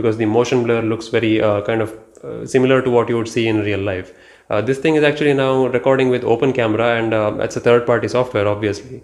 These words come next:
And open camera has some issues with white balance, as you may have been seeing now. But yeah, this thing is a built-in camera. It has all the great, uh, software algorithms that Samsung has built in with the, uh, manual control. So this was something that I was waiting for,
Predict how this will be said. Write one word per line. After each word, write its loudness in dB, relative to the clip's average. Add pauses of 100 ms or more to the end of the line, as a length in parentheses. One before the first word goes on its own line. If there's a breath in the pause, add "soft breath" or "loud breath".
(340 loud breath)
And 2
open 4
camera 2
has 0
some 2
issues 0
with 0
white 0
balance, 0
as 0
you 0
may 0
have -2
been -2
seeing 0
now. -4 (340 loud breath)
But 0
yeah, 4
this 0
thing 2
is 4
a -2
built-in 2
camera. 0
It 0
has 4
all 2
the 0
great, 2
uh, 4
software 2
algorithms 0
that -2
Samsung -2
has 0
built -2
in 0 (300 loud breath)
with 0
the, 4
uh, 2
manual 0
control. -4
So -2
this -4
was 0
something 2
that 4
I 4
was 2
waiting 2
for, 2